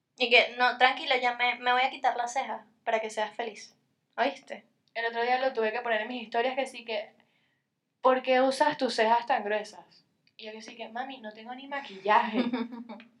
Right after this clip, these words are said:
Speaker 2: O sea, no, me, me, no, no hay manera.
Speaker 1: Y que, "No me maquillo y van a estar así".
Speaker 2: <laughs> O sea,
Speaker 1: ¿Oíste?
Speaker 2: no. Es innecesario el hate, innecesario, yo lo odio.
Speaker 1: No, es
Speaker 2: No
Speaker 1: lo
Speaker 2: me
Speaker 1: peor,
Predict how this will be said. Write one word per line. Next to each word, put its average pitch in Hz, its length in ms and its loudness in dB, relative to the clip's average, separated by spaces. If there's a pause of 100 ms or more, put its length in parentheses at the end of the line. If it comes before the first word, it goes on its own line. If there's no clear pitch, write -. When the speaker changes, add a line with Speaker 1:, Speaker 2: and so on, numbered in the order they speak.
(340)
Speaker 2:
O - 20 -20
sea, 254 340 4
no, 240 300 0
me, 240 300 -6
me, 233 220 -8 (120)
no, 214 200 -8 (140)
no 214 80 -8
hay 202 80 -6
manera. 190 400 -8 (500)
Speaker 1:
Y 233 100 -12
que, 226 240 0
"No 220 120 -4
me 247 120 -4
maquillo 294 380 -4
y 214 60 2
van 220 180 -2
a 214 40 -12
estar 226 200 -2
así". 220 360 -6
Speaker 2:
<laughs> - 20 -18
O - 320 -2
sea, - 60 6
Speaker 1:
¿Oíste? 320 400 8 (880)
Speaker 2:
no. 214 280 -14 (340)
Es 247 160 -12
innecesario 233 640 -6
el 233 140 -10
hate, 202 280 -10
innecesario, 202 680 -6
yo 175 140 -12
lo 202 140 -2
odio. 165 320 -8 (400)
Speaker 1:
No, 247 180 4
es 240 80 6
Speaker 2:
No - 60 0
Speaker 1:
lo 247 80 10
Speaker 2:
me - 60 4
Speaker 1:
peor, 233 160 10